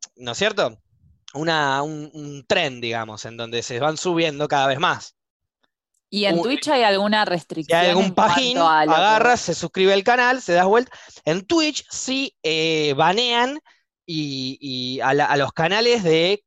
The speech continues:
Speaker 1: no mujeres, de hombres y mujeres que sexualicen, que la escena sea sexual,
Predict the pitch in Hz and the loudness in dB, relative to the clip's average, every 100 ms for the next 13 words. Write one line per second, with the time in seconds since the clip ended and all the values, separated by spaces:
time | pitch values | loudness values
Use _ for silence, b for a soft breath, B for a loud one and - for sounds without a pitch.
0 | _ 120 175 175 143 127 120 147 123 113 | _ -4 2 4 2 0 -6 -2 -2 -2
1 | 127 196 196 156 143 147 202 208 151 143 | 0 0 0 -4 -6 -2 0 0 -4 -4
2 | 151 - 139 160 233 - 127 - 131 123 | -6 -4 -2 0 -2 -6 -12 -6 -6 -6
3 | - 196 175 - 160 139 - 196 208 | -4 -4 -4 -4 -4 -6 -2 2 2